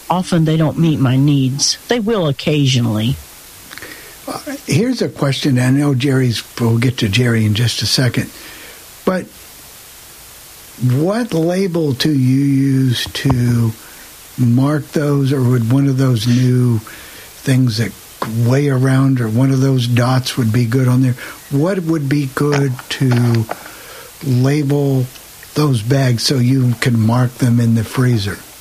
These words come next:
Speaker 1: Well, anything where the adhesive sticks. Now, what I use are the, <clears throat> the adhesive dishwasher labels from Envision America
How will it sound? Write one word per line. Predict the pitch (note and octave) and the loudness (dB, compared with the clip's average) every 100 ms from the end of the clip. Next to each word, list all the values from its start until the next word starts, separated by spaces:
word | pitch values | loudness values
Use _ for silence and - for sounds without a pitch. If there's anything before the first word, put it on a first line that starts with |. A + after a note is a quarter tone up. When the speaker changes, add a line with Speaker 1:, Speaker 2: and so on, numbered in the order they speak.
| - - - | -20 -20 -4
Speaker 1:
Well, | F#3+ A3 A#3 - - - - - | -2 0 -4 -8 -20 -20 -20 -6
anything | F#3 G3+ D4 C#4+ - A3+ A3 G#3+ G#3+ - - | -2 0 -2 -4 -4 -2 0 0 0 -2 -4
where | E3 F#3+ F#3 | 0 0 0
the | F3 D#3 | 0 0
adhesive | C#3 G3 B3+ - C3+ | 0 -2 -2 -2 -2
sticks. | - - - C3+ - - | -2 -2 -2 -2 -2 0
Now, | D3 | 2
what | D#3+ E3+ | 0 0
I | F3 B3+ | 0 0
use | C4 D#3+ E3 D#3+ E3+ - | 0 0 2 0 -2 -4
are | D3+ D#3 D3+ | -2 0 0
the, | D#3 C3 C3 - - - | 0 0 -2 -6 -20 -18
<clears throat> | - - - | -18 -16 -8
the | - - - B3 A#3 F3 E3+ C3+ D#3 - - - | -8 -6 -4 0 0 0 0 -4 -8 -18 -8 -2
adhesive | F3+ D#3+ A3 A3+ - G#3 E3 C3+ | -2 0 0 0 -2 -2 -4 -2
dishwasher | F#3+ G#3 - E3 D#3 - D#3 | -2 -2 -2 -2 0 0 0
labels | D3+ D#3 D#3+ D#3+ D#3 D3+ | 0 2 0 0 -2 -2
from | - - D3+ D3+ C3+ C3+ C3+ - - - | -6 -2 2 2 2 2 0 -4 -12 -2
Envision | E3+ D#3+ E3+ E3 D3 | 0 2 2 2 2
America | C#3+ F3+ F#3 C#3+ G2+ F#2+ | 2 2 0 -2 -4 -6